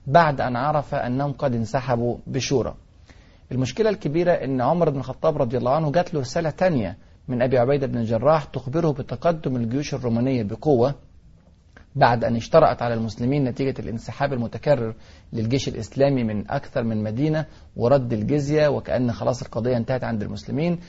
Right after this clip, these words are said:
حزن عمر بن الخطاب لذلك، لكن اللي أحزنه أكتر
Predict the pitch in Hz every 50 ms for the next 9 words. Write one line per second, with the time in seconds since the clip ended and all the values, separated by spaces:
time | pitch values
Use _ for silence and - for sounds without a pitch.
0 | - - - - - - 208 180 170 147 123 117 113 143 151 147 127 117 120 110
1 | - 127 - - 156 147 139 127 120 139 156 165 160 160 170 170 160 - - -
2 | - 135 143 139 - 143 131 120 131 131 131 - 120 131 139 147 208 233 214 -
3 | - - - - - 160 160 160